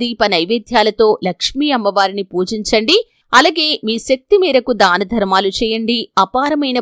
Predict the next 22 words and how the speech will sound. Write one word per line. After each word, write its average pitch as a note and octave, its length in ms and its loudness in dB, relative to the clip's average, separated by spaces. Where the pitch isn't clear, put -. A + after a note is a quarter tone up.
పుణ్య C#4 300 0
ఫలాన్ని G3+ 380 0
మీరు F#3 200 0
ఖచ్చితంగా G3 640 -2
పొందుకుంటారు. G#3 580 0
చూశారు B3+ 340 2
కదండి, B3 300 2
వీడియో F#4+ 260 6
నచ్చితే B3 420 0
ఖచ్చితంగా B3+ 540 0
లైక్ A#3+ 220 0
చేయండి. D4 340 2
మరిన్ని G4 380 4
మంచి C4+ 280 -2
మంచి F4+ 280 -2
వీడియోల D#4+ 400 0
కోసం D4+ 260 0
ఇప్పుడే C4+ 340 0
మా B3+ 80 4
ఛానల్ని D4 420 -2
సబ్స్క్రైబ్ B3+ 480 0
చేసుకోండి. B3+ 500 2